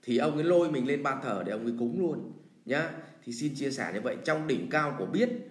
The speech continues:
đó là biết điều. Cho nên người ta mới gọi là người khôn ăn nói nửa chừng, để cho người dại nửa mừng nửa lo. Và trong mọi hoạt động trong xã hội thì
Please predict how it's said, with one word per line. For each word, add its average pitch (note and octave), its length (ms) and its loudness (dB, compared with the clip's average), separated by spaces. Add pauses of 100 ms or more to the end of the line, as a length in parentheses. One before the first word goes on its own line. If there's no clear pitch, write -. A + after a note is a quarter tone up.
(120)
đó C#3 320 0
là C#3 80 -4
biết C#3+ 180 -2 (100)
điều. A#2 240 4 (460)
Cho C#3+ 120 0
nên D3+ 180 0
người B2+ 100 -2
ta C3+ 120 -2
mới C3 120 -2
gọi C#3+ 280 -4
là A2 60 -4
người A2 360 -2
khôn D#3 240 2
ăn C3+ 240 -6
nói A#2+ 300 -2
nửa G2 200 -2
chừng, A2+ 280 0
để F#2 160 -4
cho A2 120 -4
người A2 240 -4
dại A#2 280 -4 (120)
nửa F2+ 160 -4
mừng F#2+ 340 -4
nửa F2 120 -4
lo. B2+ 360 -2 (400)
Và A#2 460 0
trong F#3+ 260 2
mọi D#3 180 0
hoạt A#2 220 -2
động C3 200 -2
trong C#3+ 180 -2
xã D3 140 -6
hội D3+ 280 0 (500)
thì C#3+ 460 2